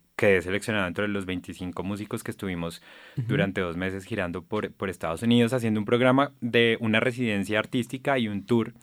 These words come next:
Speaker 1: en la que estábamos encerrados en el paraíso. Era un sitio, es un sitio que se llama el Atlantic Center for the Arts,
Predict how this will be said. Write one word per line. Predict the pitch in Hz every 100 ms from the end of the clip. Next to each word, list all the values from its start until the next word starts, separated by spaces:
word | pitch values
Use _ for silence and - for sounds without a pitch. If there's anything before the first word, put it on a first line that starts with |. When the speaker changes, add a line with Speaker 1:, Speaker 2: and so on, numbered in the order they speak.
| - - - - -
Speaker 1:
en | 117 107
la | 101
que | - 98 95 87 _ -
estábamos | 92 - 98 95 107 123 - -
encerrados | 107 98 90 85 101
en |
el | 113
paraíso. | 113 90 80 82 101
Era | 101 95
un |
sitio, | 107 101 110
es | 107 92
un | 98
sitio | 104 104
que | 110
se | 107
llama | 92
el | 95
Atlantic | 107 95 90 85 -
Center | 98 95 101
for | 113
the | 98 85
Arts, | 82 76 -